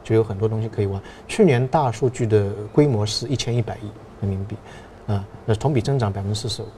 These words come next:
未来五年当中，平均每一年百分之五十的一个增长速度，嗯，会增长。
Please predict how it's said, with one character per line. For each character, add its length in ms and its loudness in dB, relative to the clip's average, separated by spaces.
未 100 12
来 140 8
五 80 0
年 180 0
当 160 -2
中， 160 -6
平 160 2
均 120 0
每 160 0
一 80 -2
年 200 0
百 100 -4
分 120 0
之 80 2
五 180 0
十 160 -2
的 100 4
一 120 0
个 200 -6
增 140 0
长 120 -2
速 140 -10
度， 180 -4
嗯， 80 -4
会 100 2
增 180 -2
长。 120 -8